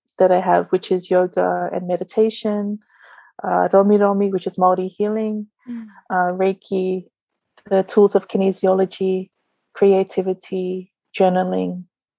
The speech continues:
Speaker 1: movement, my own experiences, and also my tupuna, my ancestors,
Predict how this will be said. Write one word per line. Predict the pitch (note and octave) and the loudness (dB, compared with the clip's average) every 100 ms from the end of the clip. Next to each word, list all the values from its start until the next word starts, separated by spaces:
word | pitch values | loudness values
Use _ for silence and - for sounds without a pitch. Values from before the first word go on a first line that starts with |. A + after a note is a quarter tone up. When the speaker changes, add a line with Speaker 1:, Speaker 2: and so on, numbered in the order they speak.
| _ _ _ _ _ _ | _ _ _ _ _ _
Speaker 1:
movement, | G#3+ F#3+ F#3+ F#3+ F#3 G3 _ _ _ _ _ | 0 2 2 0 -4 -4 _ _ _ _ _
my | - G3 | 2 4
own | - G#3 | 6 6
experiences, | A3+ A#3 - F#3+ F3+ F#3 F#3+ - G3+ - - _ _ - | 4 2 0 2 2 0 -6 -4 -4 -4 -16 _ _ -8
and | F#3+ F#3+ | -6 0
also | F#3+ G3 - G3+ | 2 2 4 0
my | F#3 F#3 F#3+ F#3+ | 2 2 4 2
tupuna, | F#3 F3+ - F#3 F3+ | 0 -8 -8 -8 -6
my | F3+ F#3 | -2 -2
ancestors, | G3 F#3 - F#3 - | -4 -8 -10 -12 -12